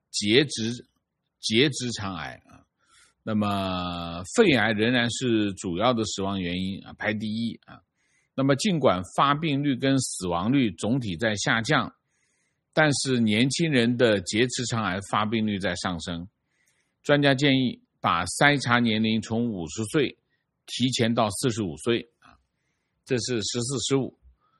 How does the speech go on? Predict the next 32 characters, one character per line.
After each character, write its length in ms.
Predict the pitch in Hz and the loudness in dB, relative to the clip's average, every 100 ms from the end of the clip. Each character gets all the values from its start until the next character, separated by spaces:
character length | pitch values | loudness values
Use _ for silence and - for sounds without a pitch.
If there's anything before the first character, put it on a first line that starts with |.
| _ _ | _ _
时 160 | - 165 | 2 6
代 160 | 160 | 6
周 180 | 143 147 | 6 4
刊 160 | 147 143 | 4 6
报 160 | 127 | 6
道， 220 | 104 82 - | 6 0 2
美 180 | 120 120 | 2 4
国 100 | 139 | 4
研 180 | 139 | 4
究 140 | 139 139 | 4 2
显 260 | 127 104 | 2 0
示， 400 | 101 - 139 - _ - | 0 -2 -2 -4 _ -4
看 240 | 180 160 | 2 2
似 160 | 127 143 | 0 -2
无 180 | 113 127 | 0 4
聊 160 | 120 | 4
的 120 | 127 | 4
话 260 | 120 135 107 | 4 4 4
题 320 | 98 90 - _ _ _ - | 2 -8 -8 _ _ _ -4
反 140 | 82 | 0
而 140 | 92 | 0
更 200 | 107 147 | 2 2
容 180 | 113 113 | 4 4
易 120 | 113 | 2
带 220 | 101 123 104 | 2 2 2
来 360 | 95 90 98 - _ _ _ - | 2 0 -4 -12 _ _ _ 0
交 280 | 135 123 | 4 6
流 220 | 120 107 104 | 4 2 2
的 140 | 101 | 0
愉 140 | 85 | 0
悦 240 | 98 98 85 | 0 0 -2
感。 300 | 76 55 | -6 -10